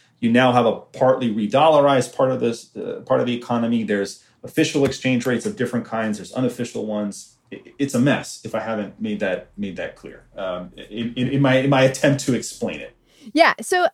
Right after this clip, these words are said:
Speaker 2: if I'm trying to kind of sum it up, if I had this convertible currency, right, the sort of thing that they eliminated, once they,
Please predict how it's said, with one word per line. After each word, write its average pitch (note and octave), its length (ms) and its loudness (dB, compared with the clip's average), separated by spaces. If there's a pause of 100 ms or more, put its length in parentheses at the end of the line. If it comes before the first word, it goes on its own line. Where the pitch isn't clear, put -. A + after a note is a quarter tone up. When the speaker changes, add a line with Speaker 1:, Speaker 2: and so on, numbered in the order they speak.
(140)
Speaker 2:
if D4 160 6
I'm D4+ 180 2 (440)
trying D4 320 2
to E4+ 120 -6
kind A#3 220 -2
of G#3+ 80 -2
sum G#3 240 -2
it G3 80 0
up, F#3 240 0
if G#3+ 180 -4
I B3 480 4
had G#3 520 2
this G3 320 -2
convertible G#3+ 640 2
currency, F#3 680 -4
right, G3 340 2
the G3+ 80 -2
sort G#3 220 -2
of F#3+ 100 -6
thing G#3 260 0
that G3+ 120 0
they F#3+ 140 2
eliminated, F3+ 580 -2 (560)
once C4+ 380 4
they, G3+ 580 4